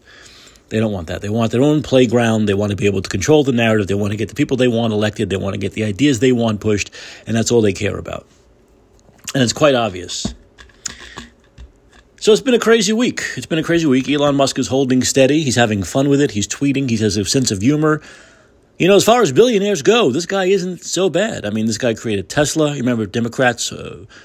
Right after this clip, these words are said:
a week and a half ago loved him because, uh, Tesla with the electric cars and what he's done for the environment. And they were always praising him as a, you know, "We don't really like billionaires, but as far as billionaires go, this guy cares about the environment, so he's putting the money to good use." And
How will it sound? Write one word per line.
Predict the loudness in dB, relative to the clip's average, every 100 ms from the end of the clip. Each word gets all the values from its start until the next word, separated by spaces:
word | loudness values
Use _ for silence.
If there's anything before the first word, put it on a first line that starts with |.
| _
a | -2
week | 0
and | 0
a |
half | -2 -2
ago | -4
loved | 0 0 0
him | -4 -4 -12 -20 -20 -20 -20 -18
because, | -14 -10 -8 -8
uh, | -10
Tesla | -2 0 0 0
with | 0 0
the | -4
electric | -8 -6 -8
cars | -2 2 4
and | 2
what | -2
he's | -2
done | -2 -4
for | -4
the |
environment. | -4 -2 2 2 2 0 -4 -10 _ -20 -20 -20 -20 _
And | -4
they | 0
were | 2
always | 0 -2
praising | 2 4 6 4
him | 0 0
as | 0 -2
a, | -2
you | -2
know, | -4 -6
"We | -6 -6
don't | -4
really | -6 -6
like | -4
billionaires, | 4 4 4 -2 -4 -2
but | -2
as | 0
far | 0
as | 0
billionaires | 0 2 0 2
go, | 4 4
this | 2
guy | -2 -2
cares | 0 -2
about | 0 -4
the | -2
environment, | -2 0 0 2 0 -2
so | -4
he's |
putting | -4 -4
the | -2
money | -2 -2
to | -2
good | -2 0
use." | 2 2 0 -4
And | -6 -10